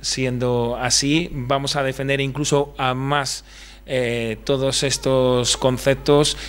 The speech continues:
y para posicionar, pues, a, a la tauromaquia, al centro riojano, en, en ese escalafón de la cultura taurina y que, bueno,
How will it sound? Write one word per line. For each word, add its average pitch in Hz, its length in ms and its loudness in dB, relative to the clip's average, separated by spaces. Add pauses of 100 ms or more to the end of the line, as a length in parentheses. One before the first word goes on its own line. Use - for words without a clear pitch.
(120)
y 135 120 2
para 123 220 0
posicionar, 120 920 -4
pues, 120 320 -2
a, 110 480 0
a 117 80 -2
la 110 100 2
tauromaquia, 135 760 0
al 113 220 -8
centro 131 400 -2
riojano, 131 640 -2 (260)
en, 113 440 -2
en 120 140 -2
ese 123 160 2
escalafón 127 600 0
de 123 80 0
la 113 140 0
cultura 117 720 0
taurina 120 540 0 (440)
y 139 140 0
que, 120 500 0
bueno, 131 220 -2